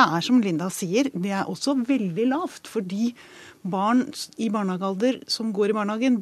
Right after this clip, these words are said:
de er jo der mange timer per dag. Og jeg tror at dette skorter på kompetanse. Jeg tror at de som har vært i nærheten av Kristoffer, du hører, du hører hvordan de har forklart seg i retten, og jeg har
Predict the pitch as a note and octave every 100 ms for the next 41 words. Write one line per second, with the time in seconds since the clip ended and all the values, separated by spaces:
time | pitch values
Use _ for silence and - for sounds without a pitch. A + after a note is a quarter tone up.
0 | F#3 G3 A#3+ - _ - F3+ E3+ G#3+ A#3+
1 | G#3 A3+ G#3+ F#3+ A3+ F#3 G3 - _ G3
2 | E3 C#3+ A#2 - - A3+ A3 G#3+ G#3+ G#3+
3 | B3+ - - - - - B3+ - B3 C#4+
4 | - - C#4 - F#3 G#3+ - G#3 G#3+ G3+
5 | F#3 D#4+ G#4+ - C4 G#3+ G#3+ - - -
6 | - - - - F#3 G#3 A3 B3 G#3+ A#3
7 | A3+ F3+ F3+ G3 G3+ A3+ A3+ G3 A3 A#3
8 | C4+ F#3+ F3+ A3 - - A#3+ - C4 F#3+
9 | G3+ G#3 A3 G#3 - F3+ - G#3 G#3 F3+
10 | A#3 A#3+ G#3 G#3 G#3+ G#3